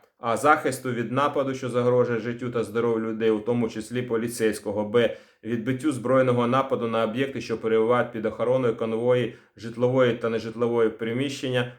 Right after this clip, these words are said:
а також для звільнення їх у разі захоплення. Так, далі читаємо. Так.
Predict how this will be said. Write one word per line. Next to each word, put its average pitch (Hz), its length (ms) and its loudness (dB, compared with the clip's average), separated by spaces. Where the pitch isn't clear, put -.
а 110 120 -6
також 123 420 2
для 110 160 2
звільнення 117 640 0
їх 110 380 -2
у 110 80 2
разі 117 400 2
захоплення. 104 960 0
Так, 110 640 0
далі 127 720 0
читаємо. 120 840 0
Так. 113 300 -2